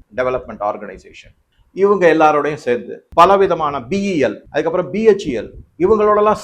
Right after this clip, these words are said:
சேர்ந்து பலவிதமான புரிந்துணர்வு ஒப்பந்தங்கள்லாம் போடப்பட்டிருக்கு. கூட்டு முயற்சியில செய்யக்கூடிய ஒப்பந்தங்கள்லாம் போட்டிருக்காங்க. அதன்படி என்னென்னலாம் முன்னெடுத்திருக்காங்க அப்படின்னு பாத்தீங்கன்னாக்கா, இதெல்லாம் வந்து எப்படின்னா, இப்போ ஒரு கார் மேனுஃபேக்சர் பண்றோம் அப்படின்னாக்கா, பேசிக் ஸ்ட்ரக்சர் மட்டும்தான் ஒரு கம்பெனில பண்ணுவாங்க.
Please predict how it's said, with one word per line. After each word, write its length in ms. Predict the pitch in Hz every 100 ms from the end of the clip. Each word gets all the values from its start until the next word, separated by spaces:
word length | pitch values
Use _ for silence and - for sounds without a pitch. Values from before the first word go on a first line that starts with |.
| -
சேர்ந்து 600 | 196 202 139 135 135 -
பலவிதமான 840 | 156 170 202 185 180 170 165 165 165 -
புரிந்துணர்வு 500 | 147 160 156 147 139
ஒப்பந்தங்கள்லாம் 580 | 123 131 127 117 117 120
போடப்பட்டிருக்கு. 380 | 120 110 - _ _
கூட்டு 320 | 165 180 160 160 - -
முயற்சியில 420 | 127 135 - 117
செய்யக்கூடிய 800 | 123 113 117 - 107 101 113 - _ 147
ஒப்பந்தங்கள்லாம் 560 | 190 175 135 117 123
போட்டிருக்காங்க. 420 | 117 - - 90 _ -
அதன்படி 640 | 139 180 233 226 208 214 156
என்னென்னலாம் 560 | 175 190 185 190 196 175 147
முன்னெடுத்திருக்காங்க 600 | 165 156 - - 120 123
அப்படின்னு 280 | 110 110 107
பாத்தீங்கன்னாக்கா, 460 | 107 104 110 - 101 _ _ -
இதெல்லாம் 380 | 196 226 262 277
வந்து 180 | 233 226 185
எப்படின்னா, 280 | 180 202 147 147
இப்போ 220 | - 117
ஒரு 140 | 120 120
கார் 320 | 202 240 254
மேனுஃபேக்சர் 500 | 202 202 190 170 143
பண்றோம் 300 | 143 135 131
அப்படின்னாக்கா, 480 | 120 110 110 120 131 131 _ 101
பேசிக் 440 | 220 240 247 -
ஸ்ட்ரக்சர் 420 | 180 170 - 185
மட்டும்தான் 480 | 156 156 170 180 170
ஒரு 80 | 123
கம்பெனில 380 | 127 123 131 113
பண்ணுவாங்க. 320 | - 95 -